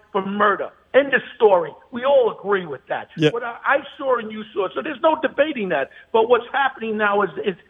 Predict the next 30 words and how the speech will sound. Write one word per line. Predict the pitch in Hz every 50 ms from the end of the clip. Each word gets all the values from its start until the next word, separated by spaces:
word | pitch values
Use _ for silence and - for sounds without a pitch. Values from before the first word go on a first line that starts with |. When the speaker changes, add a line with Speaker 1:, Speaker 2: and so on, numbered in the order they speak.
| _ _ -
Speaker 1:
is | 226 220 - - - -
tragic. | 277 311 277 247 190 185 - - - _ -
Do | 240
you | 220 254 302 339
know | 311 277 269 269 254
a | 226 226 - - - _ _ _ _ -
police | 247 277 294 - -
officer, | - 262 254 - - 233 - - 247 240
a | 226 170
woman, | 160 170 202 233 262 226 220 - - - - _ _ -
went | 170 185 202 185
home | 160 202 240 240 233 220
on | 208 190 175 - -
Saturday | 226 214 214 226 226 220 214 208 208
night | 202 190 190 185 180 185 - - - _ _ _ _ _ _ _ _ -
and | - 196 196 190 - - - -
she | 233
was | 214 208 214
at | 214 214 214
the | 233 220
demonstration. | - 214 208 214 214 - - 214 214 214 - - -
She | - 185
blew | - - 220 254 233 -
her | 185
brains | - 180 190 180 208 220 214
out. | 247 233 233 226 226
Do | 185
you | 170 156
know | 139 143 156 180
that? | 226 226 247 247 - - _